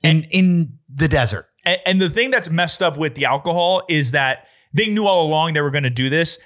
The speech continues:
Speaker 2: They just wanted to make sure everyone was already committed to coming, paid all the money, was already gonna basically be there, and then pull the rug out from under them and saying, "No, there's no alcohol for you."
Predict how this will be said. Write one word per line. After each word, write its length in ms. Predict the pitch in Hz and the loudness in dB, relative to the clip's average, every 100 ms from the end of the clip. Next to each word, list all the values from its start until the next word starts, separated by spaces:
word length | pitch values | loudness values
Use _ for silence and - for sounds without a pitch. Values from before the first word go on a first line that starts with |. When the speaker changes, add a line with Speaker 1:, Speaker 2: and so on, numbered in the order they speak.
| - | -10
Speaker 2:
They 220 | 117 165 | -2 0
just 180 | 170 160 | 0 -2
wanted 180 | 170 165 | -2 -2
to 60 | |
make 200 | 151 156 | -4 -4
sure 200 | - 170 143 | -2 0 0
everyone 280 | 147 151 | 0 -4
was 100 | 147 | -4
already 200 | 139 156 156 | -4 -4 -4
committed 360 | 147 151 156 | -6 -4 -4
to 40 | 156 | -6
coming, 460 | - 151 151 147 139 | -4 -4 -2 -4 -2
paid 200 | 151 151 | 0 2
all 120 | 147 | 0
the 60 | |
money, 420 | 143 147 147 143 143 | 0 -2 -2 -2 -2
was 140 | 135 | 0
already 220 | 147 151 | 0 2
gonna 160 | 143 131 | 0 -2
basically 340 | 143 135 139 | -2 -4 -4
be 160 | 131 139 | -4 -2
there, 140 | 131 | 0
and 80 | 131 | 0
then 80 | 123 | -4
pull 160 | 135 | -6
the 80 | 131 | -6
rug 140 | 131 131 | -2 -2
out 100 | 120 | -2
from 80 | |
under 160 | 127 120 | -8 -8
them 140 | 117 | -8
and 60 | 117 | -6
saying, 260 | - 117 110 | -4 -4 -4
"No, 80 | 113 | -10
there's 120 | 101 | -10
no 40 | |
alcohol 300 | 104 95 80 | -10 -10 -12
for 100 | 80 | -18
you." 120 | 67 | -18